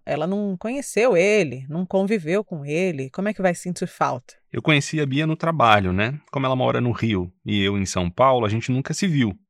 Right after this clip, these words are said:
Speaker 2: A nossa ligação, além de vários e-mails e reuniões por vídeo, acontece por causa do Finitude também, ela é ouvinte.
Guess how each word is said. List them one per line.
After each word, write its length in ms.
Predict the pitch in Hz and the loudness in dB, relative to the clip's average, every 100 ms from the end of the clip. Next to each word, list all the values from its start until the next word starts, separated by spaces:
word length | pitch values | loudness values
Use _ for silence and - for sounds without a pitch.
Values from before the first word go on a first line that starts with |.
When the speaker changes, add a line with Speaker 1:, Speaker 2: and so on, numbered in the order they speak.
| _ | _
Speaker 2:
A 80 | 127 | -2
nossa 220 | 120 117 | 0 0
ligação, 400 | 123 117 - 170 | 0 0 0 0
além 160 | 165 131 | 2 0
de 100 | 104 | 4
vários 320 | 104 127 107 | 6 6 2
e-mails 520 | 110 104 127 147 120 | 0 2 2 0 -2
e 100 | 113 | -4
reuniões 400 | 110 110 104 110 | -4 0 0 -2
por 180 | - 123 | -4 -6
vídeo, 280 | 107 147 160 | -4 -4 -2
acontece 560 | 165 156 139 156 - | -2 0 0 -2 -6
por 200 | 180 175 | -6 -8
causa 280 | - 143 143 | 0 2 2
do 80 | 165 | -2
Finitude 560 | - 190 190 208 175 113 | -2 -2 0 0 0 0
também, 300 | 92 87 90 | -2 0 0
ela 100 | 110 | 0
é 40 | |
ouvinte. 540 | 147 135 131 120 87 | 0 2 2 0 -6